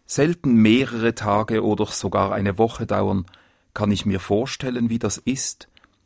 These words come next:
wenn nach der zweiten Vorspeise nichts mehr da ist zum Trinken,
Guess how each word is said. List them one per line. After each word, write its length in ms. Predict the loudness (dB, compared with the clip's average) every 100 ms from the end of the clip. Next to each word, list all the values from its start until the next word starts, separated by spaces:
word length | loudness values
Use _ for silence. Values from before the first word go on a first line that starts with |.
| _
wenn 160 | 0 2
nach 160 | 0
der 140 | -4 -6
zweiten 480 | -2 -2 -2 -4
Vorspeise 800 | -2 -2 -4 -6 -6 -4 -4 -6 -6 _
nichts 400 | -2 -2 -4 -2
mehr 140 | 0 0
da 240 | 0 -2 -4
ist 240 | -6 -4
zum 160 | -6 -6
Trinken, 520 | -4 -6 -6 -12